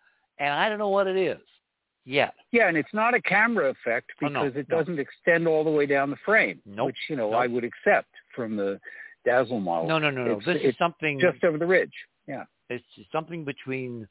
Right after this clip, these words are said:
Speaker 1: where we are and the rim of the crater, which is tens of miles away. Okay, we are running out of time.
Speaker 2: Yeah.
Speaker 1: And I do want
Speaker 2: Oh, no.
Speaker 1: to get to another, I know, well, we can do this all next, next weekend.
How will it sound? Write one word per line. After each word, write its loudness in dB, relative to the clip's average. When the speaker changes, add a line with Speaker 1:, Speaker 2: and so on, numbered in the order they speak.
Speaker 1:
where 2
we 6
are 2
and -8
the -8
rim -6
of -8
the -8
crater, -2
which -10
is -10
tens -4
of -2
miles 2
away. 2
Okay, 2
we 0
are 4
running -2
out 0
of -12
time. -6
Speaker 2:
Yeah. -8
Speaker 1:
And -12
I -10
do -2
want -2
Speaker 2:
Oh, -4
no. -8
Speaker 1:
to -20
get -4
to -8
another, -6
I -8
know, -10
well, -8
we -14
can -10
do -8
this -6
all -2
next, -8
next -6
weekend. -4